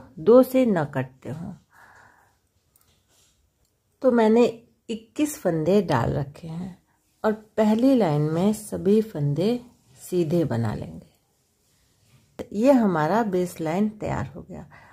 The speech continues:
अब हम रॉन्ग साइड में हैं, तो यहाँ पे हम अपना सेकेंडरी कलर अटैच कर लेंगे और पहला फंदा ऐसे स्लिप करेंगे और नेक्स्ट फंदा उल्टा,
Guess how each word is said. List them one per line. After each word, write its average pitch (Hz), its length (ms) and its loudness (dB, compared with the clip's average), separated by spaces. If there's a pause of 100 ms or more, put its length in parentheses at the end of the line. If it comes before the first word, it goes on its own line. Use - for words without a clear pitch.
(180)
अब 233 140 2
हम 262 340 4
रॉन्ग 143 320 4
साइड 131 280 -2
में 156 200 -6
हैं, 196 260 -4 (500)
तो 294 100 4
यहाँ 190 460 4
पे 202 220 -2
हम 165 320 -2
अपना 180 360 -4
सेकेंडरी 165 580 -4
कलर 160 340 -2
अटैच - 540 0
कर 135 200 -4
लेंगे 156 480 -2 (500)
और 262 320 2 (180)
पहला 208 360 2
फंदा 165 520 -2
ऐसे 147 260 -4
स्लिप 226 480 0
करेंगे 156 460 -4
और 165 160 -2
नेक्स्ट 151 520 -2
फंदा 220 420 -2 (2500)
उल्टा, 147 500 -10